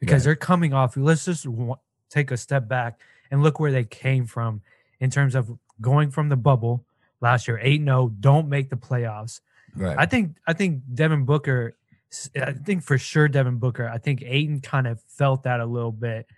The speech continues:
Speaker 1: in looking at saying, "Damn, that one really stings." And then
Speaker 2: Right.
Speaker 1: in the offseason, you get the chance to add Chris Paul. Him and, um, what's the coach name? Monty?
Speaker 2: Monty Williams, yep.
Speaker 1: Monty, yeah.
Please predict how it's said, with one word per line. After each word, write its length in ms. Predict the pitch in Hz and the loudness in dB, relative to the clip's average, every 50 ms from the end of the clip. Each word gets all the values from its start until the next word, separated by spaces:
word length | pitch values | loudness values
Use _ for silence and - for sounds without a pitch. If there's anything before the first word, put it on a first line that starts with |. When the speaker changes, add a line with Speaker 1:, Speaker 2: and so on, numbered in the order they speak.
| _ _ _ _ _ _ _ | _ _ _ _ _ _ _
Speaker 1:
in 260 | 139 135 131 127 127 | -4 -2 0 2 2
looking 340 | 139 147 135 151 147 135 131 | 2 2 2 2 0 0 0
at 280 | 127 123 117 110 - - _ _ _ _ _ _ _ _ _ _ _ _ _ _ _ | 0 -2 -2 -4 -8 -14 _ _ _ _ _ _ _ _ _ _ _ _ _ _ _
saying, 600 | _ - - - 156 147 143 139 127 117 110 101 - _ - | _ -14 -2 0 2 4 4 2 0 -2 -6 -10 -14 _ 2
"Damn, 320 | 143 139 143 139 127 117 | 4 4 4 4 2 0
that 220 | 113 127 143 160 156 | 0 0 0 0 -2
one 220 | 147 131 123 123 120 | -2 -2 -2 0 0
really 300 | 120 131 135 127 123 117 | 2 2 4 2 2 -2
stings." 840 | 104 - - - - - 139 131 117 107 101 101 - - - - - _ _ _ _ _ _ _ _ | -4 -6 -10 -10 -4 -2 0 0 0 -4 -8 -14 -18 -20 -20 -20 -20 _ _ _ _ _ _ _ _
And 180 | - 131 135 143 | 0 0 2 4
then 160 | 170 190 190 | 4 4 2
Speaker 2:
Right. 160 | 180 165 135 - - _ - - _ | 2 -2 -4 -6 -12 _ -20 -6 _
Speaker 1:
in 140 | 156 151 | 0 2
the 140 | 156 151 147 | 2 2 2
offseason, 680 | 147 143 147 143 127 - - 135 127 117 131 127 120 120 | 2 0 0 -2 -2 -2 -2 -2 0 0 0 0 0 0
you 120 | 120 127 | 0 -2
get 260 | 117 110 143 151 165 | 2 2 2 2 2
the 100 | - 165 | 0 -4
chance 380 | 135 - - 151 143 143 139 135 | -6 -2 0 0 0 0 -2 -4
to 80 | - 131 | -6 -6
add 280 | 117 123 123 131 127 - | -4 -2 0 -2 -2 -2
Chris 220 | - 135 123 107 - | -4 -4 -4 -4 -6
Paul. 400 | _ - 117 110 107 110 110 - _ _ _ _ _ _ _ | _ -4 -4 -4 -4 -6 -10 -12 _ _ _ _ _ _ _
Him 220 | - 151 160 170 | 4 4 4 6
and, 240 | 165 160 156 143 135 | 6 4 4 4 2
um, 500 | 135 139 131 131 127 127 123 120 113 107 - _ _ _ _ _ _ _ _ _ _ _ _ - _ _ _ | 2 2 2 2 2 2 2 0 -2 -6 -8 _ _ _ _ _ _ _ _ _ _ _ _ -20 _ _ _
what's 240 | - 127 127 - - | -2 -2 -2 0 -4
the 80 | - 117 | -8 -8
coach 340 | - - 131 120 110 - - | -4 -2 -2 -2 -2 -2 -4
name? 280 | 120 113 113 117 113 | -2 -2 0 -2 -2
Monty? 440 | 110 117 117 123 120 120 123 117 107 _ _ _ | 0 0 0 2 2 0 0 -2 -4 _ _ _
Speaker 2:
Monty 320 | 101 101 104 113 110 104 | -10 -6 -4 -4 -4 -2
Williams, 420 | 101 101 107 107 110 104 104 107 98 | -2 -2 0 2 2 2 2 2 2
yep. 160 | 110 110 113 | 0 2 6
Speaker 1:
Monty, 340 | 127 135 143 139 135 135 131 | 8 8 8 10 8 8 6
yeah. 260 | 123 127 120 113 | 4 4 2 0